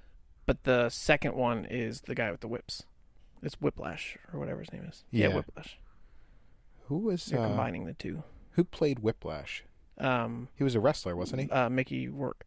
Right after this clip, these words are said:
Speaker 2: Mickey Rourke, yeah.
Speaker 1: Yeah. Boxer. He was a boxer.
Speaker 2: Boxer, okay.
Speaker 1: Well, he was an actor,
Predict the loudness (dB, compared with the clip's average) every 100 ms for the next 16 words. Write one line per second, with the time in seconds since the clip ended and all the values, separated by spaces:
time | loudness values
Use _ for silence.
0 | -2 2 2 4 2 0 2 2 2 -4
1 | -14 2 2 2 -6 -12 -8 -4 -4 2
2 | 4 4 0 -2 -2 -2 -6 -8 -14 -4
3 | 4 6 8 10 8 6 0